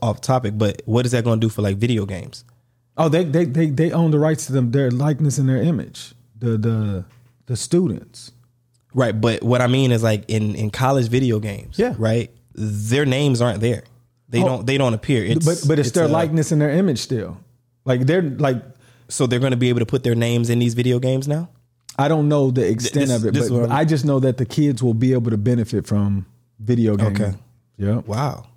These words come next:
Speaker 1: And th-, has this already been put into place? I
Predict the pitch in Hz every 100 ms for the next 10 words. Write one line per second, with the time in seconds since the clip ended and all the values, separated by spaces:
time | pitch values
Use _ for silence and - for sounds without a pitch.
0 | - 117 110 117 - 110 113 110 117 117
1 | 117 117 117 107 113 110 127 123 113 -
2 | 135 135